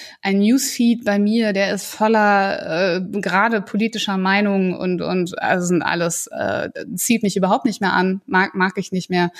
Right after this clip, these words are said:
Ähm, und, äh, ich folge lieber Hashtags zum Beispiel auf Instagram,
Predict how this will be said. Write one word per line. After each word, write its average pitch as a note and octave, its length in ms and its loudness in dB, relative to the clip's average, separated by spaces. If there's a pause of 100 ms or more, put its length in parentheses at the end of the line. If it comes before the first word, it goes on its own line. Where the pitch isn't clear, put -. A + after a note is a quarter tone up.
(380)
Ähm, F#3 680 4
und, F3+ 520 0
äh, E3+ 480 -4
ich - 180 -2
folge G#3 240 2
lieber F#3 180 0
Hashtags G3 420 0
zum F3 120 -4
Beispiel E3+ 260 -4
auf - 100 -10
Instagram, F3+ 540 -2